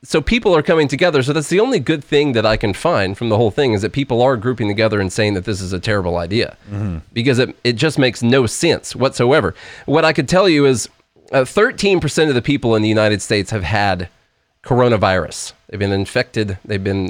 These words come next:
Speaker 1: they've been infected with the Rona.
Speaker 2: Mm.
Speaker 1: Thirteen percent of the people. There is a one point eight percent death rate in those people, of the, of those thirteen percent.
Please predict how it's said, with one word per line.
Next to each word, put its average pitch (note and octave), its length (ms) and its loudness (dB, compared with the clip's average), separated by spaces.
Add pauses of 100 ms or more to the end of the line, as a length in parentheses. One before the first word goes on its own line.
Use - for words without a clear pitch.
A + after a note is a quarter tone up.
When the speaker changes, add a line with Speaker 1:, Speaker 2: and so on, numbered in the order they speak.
(140)
Speaker 1:
they've G2 320 -4
been F#2+ 140 0
infected D3 400 -2
with C3+ 140 -2
the B2+ 80 -2
Rona. A2 340 2 (400)
Speaker 2:
Mm. G#2+ 80 -6
Speaker 1:
Thirteen C#3 380 2
percent B2 220 0
of A2+ 40 0
the G2+ 40 -4
people. F#2 280 -4 (440)
There C#3 80 2
is C#3 100 4
a C#3+ 60 4
one F#3+ 340 2
point G3 300 2
eight D#3+ 200 0
percent C#3+ 380 0
death A#2 260 2
rate F#2 200 -2 (160)
in D#3+ 260 4
those C#3+ 320 2
people, G2+ 320 -4 (680)
of G#2 160 -2
the, A2 220 2
of A#2 120 0
those B2+ 200 2
thirteen B2 380 0
percent. G#2+ 320 -2